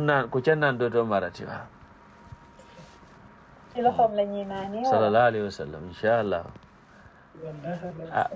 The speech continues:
Speaker 1: moom moom dégg bi de. Waaye nag, wa yuzaadu, danañ dàq, anhu walis dégg ba, man képp koo xam ne baddala, bassin, bassin boobu Yonent di nekk,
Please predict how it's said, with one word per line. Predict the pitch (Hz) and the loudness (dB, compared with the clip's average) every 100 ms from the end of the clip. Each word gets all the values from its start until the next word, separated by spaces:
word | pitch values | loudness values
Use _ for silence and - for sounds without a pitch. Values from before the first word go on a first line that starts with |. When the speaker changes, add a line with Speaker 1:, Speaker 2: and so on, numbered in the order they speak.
| 98 | -4
Speaker 1:
moom | 95 104 | -2 0
moom | 104 104 | 0 -2
dégg | 104 104 | -2 -2
bi | 104 98 | -2 -2
de. | 95 - - - - - - - - - | -2 -6 -12 -20 -20 -20 -20 -18 -8 4
Waaye | 107 139 | 6 6
nag, | 156 170 | 2 0
wa | 160 180 | 6 6
yuzaadu, | 180 185 180 165 185 185 175 135 208 - _ _ _ - _ | 6 6 6 6 6 6 2 0 0 -2 _ _ _ -20 _
danañ | - 120 135 147 147 | -12 -8 -4 -6 -4
dàq, | 131 160 - - 120 - _ _ - | 0 0 0 -12 -12 -14 _ _ -10
anhu | 113 131 147 147 147 | -6 -6 -6 -6 -4
walis | 151 139 | -4 -6
dégg | 123 139 127 | -6 -6 -4
ba, | 135 | -4
man | 131 139 127 | -4 -8 -8
képp | 156 143 | -12 -10
koo | 139 131 | -4 -4
xam | 127 123 | -4 -8
ne | 120 | -6
baddala, | 113 117 104 104 92 | -2 -4 -2 -6 -8
bassin, | 90 120 120 120 110 | -4 -2 -2 -6 -8
bassin | 104 120 123 | -6 -6 -6
boobu | 120 127 131 135 | -8 -8 -8 -8
Yonent | 131 120 | -10 -14
di | 123 120 | -16 -10
nekk, | 110 | -10